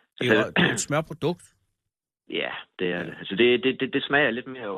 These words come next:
Speaker 2: olieagtigt,
Speaker 1: Ja, det
Speaker 2: så
Speaker 1: gør det.
Speaker 2: nu er det selvfølgelig også lavet af, af noget vegetabilsk olie, margarine.
Speaker 1: Ja. Hå, for
Speaker 2: Så det har
Speaker 1: hå.
Speaker 2: ikke den der friske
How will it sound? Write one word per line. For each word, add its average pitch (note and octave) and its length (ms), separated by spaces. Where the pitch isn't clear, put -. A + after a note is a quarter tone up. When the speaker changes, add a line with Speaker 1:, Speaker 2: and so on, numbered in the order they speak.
Speaker 2:
olieagtigt, A2+ 640
Speaker 1:
Ja, A#2 80
det G#2+ 120
Speaker 2:
så E2 60
Speaker 1:
gør D#2+ 100
det. - 100
Speaker 2:
nu A#2 80
er A#2+ 60
det A#2 80
selvfølgelig A2 280
også A2+ 160
lavet A#2 300
af, F2 120
af F2 100
noget F2 160
vegetabilsk F#2 540
olie, F#2+ 280
margarine. F#2 440
Speaker 1:
Ja. A#2+ 60
Hå, D3+ 60
for - 80
Speaker 2:
Så - 60
det - 80
har B2 40
Speaker 1:
hå. C3+ 60
Speaker 2:
ikke C3 160
den A2+ 100
der A2+ 280
friske B2 300